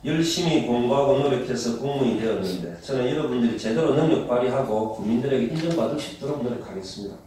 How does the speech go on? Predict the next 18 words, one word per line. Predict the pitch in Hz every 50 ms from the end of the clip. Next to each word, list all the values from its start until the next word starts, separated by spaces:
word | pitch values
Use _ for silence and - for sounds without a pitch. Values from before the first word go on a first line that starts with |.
| - - - - _ - - - - - - - - - - - - - - - - - - - - - - - - - -
예전에 | - 110 113 160 180 185 180 175
이런 | 190 208 208 208
이야기들이 | 185 165 160 165 165 165 160
참 | - 165 165 165
많았습니다. | 120 117 139 139 143 139 139 139 135 131 - - - - -
국민이 | - 175 190 202 202 202 202 208 202 196 185 170 165 156 -
우매해야 | 117 113 117 127 139 139 143 147 147 139 135 127 120 120
제일 | - - 110 127 - -
좋아하는 | - 120 120 123 123 127 127
사람은 | 117 117 117 110 110 113 113 120 123 127 127
총칼로 | - - 170 165 165 165 165 151 139 117
정권을 | - 156 151 156 156 160 151 135
잡은 | 120 120 113 113 110 104
독재자들이고 | - - - - - - - 101 - - - - - - - - - - - - - - - - - - _ _ -
공무원이 | - 196 226 226 208 196 190 180 165 165 160 156 123
우매해야 | 117 113 120 139 151 151 147 139 135 123 117
좋아하는 | - 117 117 120 123 120
사람들은 | 113 - - 110 110 110 107 107 113 117 - - 165 165 - -